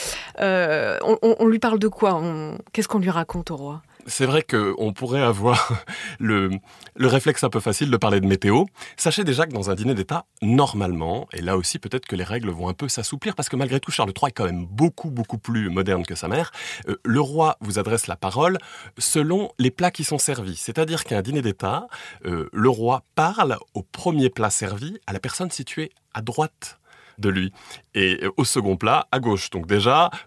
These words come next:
Speaker 2: euh, si vous êtes à gauche, il va falloir patienter un peu et faire la conversation, euh, à la personne qui est, euh, de l'autre côté. Le, le plus simple, oui, bien sûr, c'est de, de, d'aborder, euh, les sujets. Pour ce qui est de la venue de Charles trois, ça va être, euh,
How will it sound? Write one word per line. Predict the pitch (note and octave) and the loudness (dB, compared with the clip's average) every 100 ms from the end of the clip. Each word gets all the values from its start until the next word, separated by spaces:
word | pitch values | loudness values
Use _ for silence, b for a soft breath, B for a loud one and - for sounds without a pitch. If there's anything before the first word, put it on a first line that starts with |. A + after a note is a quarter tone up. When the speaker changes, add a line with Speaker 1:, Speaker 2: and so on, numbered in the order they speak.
| - | -6
Speaker 2:
euh, | F2+ | -2
si | F2+ D#3 | 0 2
vous | C3+ B2+ | 6 4
êtes | A#2+ | 6
à | G2+ | 2
gauche, | G#2+ D#3 E3+ A2 | 6 6 4 0
il | |
va | |
falloir | G2+ G#2+ | -2 0
patienter | A#2 - A2 G2+ | -2 0 2 2
un | |
peu | F2 E3 F3+ A#2+ | 4 4 4 2
et | |
faire | A#2 A#2+ | 0 0
la | |
conversation, | A2+ F#2+ F#2 G2 - E2+ B B F#2 | 2 -2 -2 -4 -2 -4 B B 0
euh, | |
à | F#2+ | 2
la | |
personne | F#2+ G#2+ - D#3+ D#3+ | 2 -2 2 2 2
qui | - B2 | 2 4
est, | C3 A#2 | 6 4
euh, | G2 - - | 2 -4 -10
de | A2 C3 | 2 4
l'autre | C#3+ - | 4 4
côté. | C3+ - F2 B B - | 2 4 -2 B B -8
Le, | G2+ F#2+ _ | -6 -6 _
le | F#2+ | -12
plus | - A2 | -6 -4
simple, | - D3+ C#3+ B2+ F2+ - | 2 4 4 2 -6 -6
oui, | A2+ C3 B2+ | 0 2 2
bien | G2+ G2 | 0 0
sûr, | - A#2+ A#2+ - | 0 0 -2 -2
c'est | - F#2+ | -2 -2
de, | F#2 F#2 F#2 | 0 -2 -4
de, | F#2 F2 | -8 -10
d'aborder, | E2 G#2+ G2+ G#2 G2+ A2 A2 B B - | -2 0 2 2 2 2 0 B B -8
euh, | F2 E2+ | -4 -2
les | F2 F#2+ | -2 0
sujets. | - A2 A2+ C3+ C3+ C3 B - | 0 0 2 4 4 2 B -12
Pour | F#2 | -8
ce | - | -6
qui | - F#2+ | -4 -2
est | |
de | E2+ | -2
la | F2 E2 | -2 -2
venue | E2+ F#2 | 0 -2
de | F#2 | 0
Charles | F#2+ D#2+ - | -2 -2 -4
trois, | - F#2+ | 0 2
ça | F#2 - | 2 -4
va | - | -6
être, | E2 - | -8 -4
euh, | F2 F2 F2 E2 | -4 -2 -2 -4